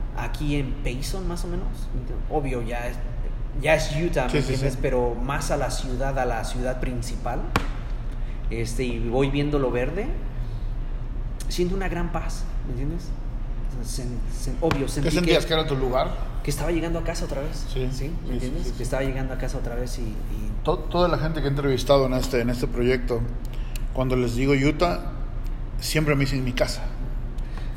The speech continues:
Speaker 2: A lo mejor tú ahorita tardaste en decirlo, pero, pero normalmente eso es lo que, lo que, el sentimiento que les genera, una, el,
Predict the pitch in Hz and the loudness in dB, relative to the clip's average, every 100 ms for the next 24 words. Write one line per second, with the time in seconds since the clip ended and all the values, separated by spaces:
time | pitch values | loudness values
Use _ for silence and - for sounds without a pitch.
0 | - - 165 160 143 170 185 180 180 143 | -2 4 6 6 4 6 6 6 6 6
1 | 143 143 143 135 156 139 131 131 127 - | 6 4 2 0 2 2 2 0 0 0
2 | 139 131 135 143 156 147 151 151 160 143 | 0 2 2 2 2 2 0 2 2 2
3 | 139 135 117 - - - - - - - | 4 4 4 -2 -4 -4 -4 -4 -2 0
4 | 143 135 135 135 147 127 135 151 165 139 | 2 2 2 2 2 4 4 4 4 2
5 | 123 135 143 120 113 127 117 - - - | 2 2 4 4 2 0 0 -2 -4 -4